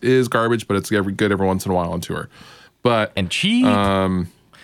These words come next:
Speaker 1: like, uh, Domino's or at home, like DiGiorno or something. But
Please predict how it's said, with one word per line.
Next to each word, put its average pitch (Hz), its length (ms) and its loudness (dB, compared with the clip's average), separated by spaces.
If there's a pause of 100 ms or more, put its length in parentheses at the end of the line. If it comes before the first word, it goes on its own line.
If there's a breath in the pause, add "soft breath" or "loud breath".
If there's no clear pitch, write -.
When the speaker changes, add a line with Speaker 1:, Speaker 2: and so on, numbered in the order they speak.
(960 loud breath)
Speaker 1:
like, 95 240 -2
uh, 87 520 0 (1600)
Domino's 135 880 0
or 87 840 0 (160)
at 95 140 -2
home, 110 720 2
like 85 300 -6
DiGiorno 104 640 0
or 107 100 0
something. 107 520 -2
But 87 240 -2